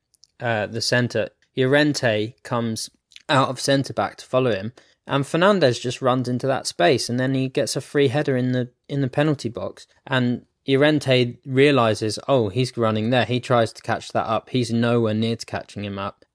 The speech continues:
Ayling can't adjust to that either. And it's just, it's so easy to mess up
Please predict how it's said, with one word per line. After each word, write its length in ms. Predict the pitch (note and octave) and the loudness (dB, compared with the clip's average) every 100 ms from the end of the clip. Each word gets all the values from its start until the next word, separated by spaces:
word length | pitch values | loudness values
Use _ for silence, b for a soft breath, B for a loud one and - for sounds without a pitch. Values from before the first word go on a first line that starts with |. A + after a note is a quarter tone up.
| C3 | 2
Ayling 420 | C3+ B2 A#2 A2 | 4 4 2 0
can't 320 | - A2+ F2+ | -2 -4 -4
adjust 380 | G#2 G#2+ G#2+ - | -4 -2 -2 -6
to 80 | G#2 | -2
that 240 | G#2 E2 | -2 0
either. 420 | A#2 A#2 G2 G#2+ - _ - | 0 0 -2 -4 -8 _ -6
And 380 | A#2 A2+ A2+ - _ - | -2 -2 -4 -8 _ -6
it's 180 | C#3+ - | -4 -2
just, 280 | E3 D3+ - | -4 -4 -6
it's 240 | - - - | -4 -2 -2
so 580 | - - C#3+ C#3 C3+ C3 | 0 0 2 2 4 2
easy 380 | - C3+ B2+ A2 | 0 0 0 -2
to 140 | - A#2 | -4 -2
mess 280 | A2+ G2+ | -2 -2
up 260 | A#2+ G2+ - | -2 -2 -6